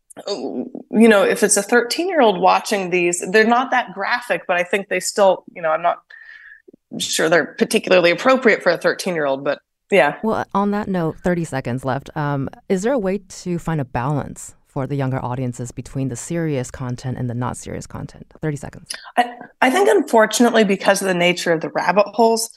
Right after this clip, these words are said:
Speaker 1: balance is not something that they've currently, um, you know, prioritized that much in the way they're designing the app. But I think that's definitely something that, like, parents should be thinking about going forward when they're helping their children select which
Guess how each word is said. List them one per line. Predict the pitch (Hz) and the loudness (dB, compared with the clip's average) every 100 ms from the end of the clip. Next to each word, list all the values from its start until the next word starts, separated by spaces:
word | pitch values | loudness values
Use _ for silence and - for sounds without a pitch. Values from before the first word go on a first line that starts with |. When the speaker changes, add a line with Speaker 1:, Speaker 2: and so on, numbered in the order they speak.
| _ _ _ | _ _ _
Speaker 1:
balance | 185 170 165 170 - - 208 220 214 | -18 -16 -12 -12 -2 0 4 4 4
is | 190 190 | 2 4
not | 170 160 - | 4 2 0
something | 175 175 160 | 0 0 0
that | - | 2
they've | 156 151 | 0 -2
currently, | - 165 156 156 | -2 0 2 2
um, | 139 131 143 247 _ | 0 -4 -10 -16 _
you | - 151 | -6 -4
know, | 135 135 175 190 - | -2 -4 -2 -2 2
prioritized | 202 185 175 175 - 160 156 | 2 4 4 2 2 0 2
that | 156 147 | -2 -2
much | 139 - | -6 -6
in | 165 | -4
the | |
way | 151 147 | -2 -2
they're | 147 - - | -4 -6 -4
designing | 180 165 165 160 | -2 -2 -2 -2
the | 160 | 0
app. | 160 143 - | 0 0 0
But | 170 | -2
I | |
think | 165 180 | -2 -2
that's | 190 185 - | 0 0 0
definitely | 175 170 190 170 - | -2 -2 -4 -2 -2
something | 175 165 160 151 | -2 -2 -6 -6
that, | - | -8
like, | 143 - | -10 -6
parents | 220 180 160 | 0 0 0
should | - 160 | -4 -8
be | 160 | -4
thinking | - 185 170 160 | -2 -2 -2 0
about | 156 147 | 0 0
going | 151 151 | -8 -6
forward | - 151 143 | -4 -4 -4
when | 139 | -10
they're | 139 - | -14 -6
helping | 151 151 | -6 -4
their | 147 147 | -6 -2
children | 143 143 131 | -2 -2 -4
select | - 139 127 - | -2 0 -2 -4
which | 123 - | -4 -4